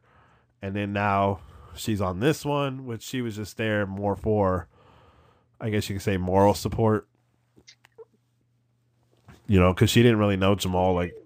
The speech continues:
a, a lot of us did. To be fair, Jamal worked the same hours I do. And he, even when he wasn't, like, he was kinda sheltered. He was very quiet, so I, he, he wouldn't really go out of his way to talk to Marsha.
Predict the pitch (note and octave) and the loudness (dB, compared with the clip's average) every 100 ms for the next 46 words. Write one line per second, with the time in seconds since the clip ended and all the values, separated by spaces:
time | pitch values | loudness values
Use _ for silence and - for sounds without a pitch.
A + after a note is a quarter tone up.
0 | - G2 G2 E2+ G2+ G2 G2 F#2+ F#2 F#2 | -10 -4 -2 -2 0 2 2 2 0 -2
1 | - F#2+ F#2+ - - _ _ _ - B2+ | -4 -4 -4 -8 -20 _ _ _ -4 2
2 | C3 - C#3 C3 G#2+ A2 C3+ C#3+ B2 A2 | 2 4 4 4 -2 2 2 2 -2 -4
3 | G#2+ - G#2+ - A2 G2+ G#2+ F#2+ D#2 F2+ | -8 -14 -12 -6 -6 -4 -2 -4 -6 -8
4 | G2 A2+ A#2+ - _ _ _ _ _ _ | -6 -4 -6 -8 _ _ _ _ _ _
5 | _ _ - G#2 A2 B2+ A#2 A2 - _ | _ _ -10 -4 -2 -2 -2 -6 -10 _
6 | _ _ _ _ _ - C#3 C#3+ C3 G#2 | _ _ _ _ _ -4 -2 0 0 -4
7 | G2 G#2+ B2 B2 B2 - _ - _ _ | -4 -2 -2 -4 -10 -14 _ -20 _ _
8 | _ - A2 A2+ G2+ B2 A2 - B2+ A2+ | _ -18 -10 -8 -8 -8 -10 -8 -6 -6
9 | - A2 A#2+ A#2+ A2 F#2+ F2 G2+ F2 - | -6 -6 -6 -6 -6 -6 -6 -6 -6 -2
10 | F#2+ G2 F2+ - F#2+ F#2+ F#2+ - _ - | -2 -2 -4 -8 -6 -6 -8 -10 _ -20
11 | - - C3 A2+ A#2 F#2+ G#2+ G2+ F#2 G2 | -20 -12 -6 -2 -2 -2 -4 -6 -2 -2
12 | F#2 F2 F#2 F2 - F#2+ F#2 F2 F2 F2+ | -2 -2 -4 -6 -8 -10 -10 -10 -8 -8
13 | F#2+ G2 | -8 -10